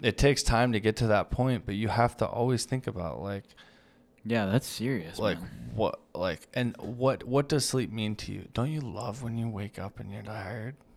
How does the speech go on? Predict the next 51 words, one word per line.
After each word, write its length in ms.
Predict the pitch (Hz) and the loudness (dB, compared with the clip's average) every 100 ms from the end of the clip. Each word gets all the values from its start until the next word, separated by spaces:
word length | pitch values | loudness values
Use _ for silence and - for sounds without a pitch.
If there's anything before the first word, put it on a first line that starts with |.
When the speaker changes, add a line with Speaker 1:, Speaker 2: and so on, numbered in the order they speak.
| _ - | _ -12
Speaker 1:
Like, 280 | 98 107 | -10 -6
isn't 280 | 110 113 135 | -4 -2 -2
there 100 | 127 | 0
Speaker 2:
I 40 | 117 | 0
Speaker 1:
something 380 | - 113 113 113 | -2 -2 0 0
Speaker 2:
don't 100 | 98 | 0
do 160 | 98 | -2
it 80 | 92 | -4
enough. 460 | 85 92 110 98 69 - - - - _ - | -4 -4 -2 -4 -6 -10 -12 -16 -20 _ -4
Speaker 1:
like, 220 | 104 - | -4 -2
the 100 | 107 | 0
Speaker 2:
I 40 | |
wish 200 | 110 123 | 2 2
I 100 | 123 | 2
did 160 | 104 110 | 2 4
it 80 | 104 | 4
more. 400 | 113 156 165 - 107 | 8 10 8 6 0
<laughs> 100 | - | 2
Speaker 1:
the 100 | 131 | 2
feeling 480 | 120 - 120 135 139 | 2 -2 -2 0 0
of 160 | 120 | 0
waking 380 | 110 107 107 110 | 0 0 0 -6
up 120 | 104 87 | -6 -6
tired 440 | - - 92 104 107 | -6 -4 -2 -4 -4
and 140 | 104 | -10
falling 400 | - 101 98 98 | -4 -2 -2 -4
back 240 | 92 95 | -6 -8
asleep 500 | - - - 92 87 95 | -10 -8 -4 -4 -6 -8
and 120 | 92 | -8
then 120 | 92 | -6
waking 320 | 92 92 95 | -6 -8 -10
up 160 | 90 98 | -10 -8
again 280 | 95 92 92 | -6 -6 -6
is, 180 | 92 | -8
like, 300 | 101 76 90 - | -8 -8 -10 -14
an 120 | - | -14
undescribable 760 | - 95 95 - 92 85 92 87 | -10 -8 -8 -6 -6 -8 -10 -16
feeling. 480 | - - 50 - - 117 | -14 -12 -12 -14 -16 -16
It's, 240 | 98 95 104 | -14 -16 -14
Speaker 2:
Yeah, 80 | 113 | -12
Speaker 1:
it's, 240 | - 104 | -12 -14
Speaker 2:
yeah, 220 | 101 101 | -16 -20
yeah. 60 | 80 | -14
Speaker 1:
there's, 300 | 101 101 - - | -10 -10 -10 -10
there's, 200 | 95 90 | -8 -6
like, 240 | 92 95 | -8 -8
va-, 300 | 95 82 64 | -6 -6 -6
there's 220 | 92 92 87 | -8 -8 -10
a 60 | |
weird 280 | 85 101 101 | -8 -6 -6
value 380 | 90 92 92 | -6 -6 -6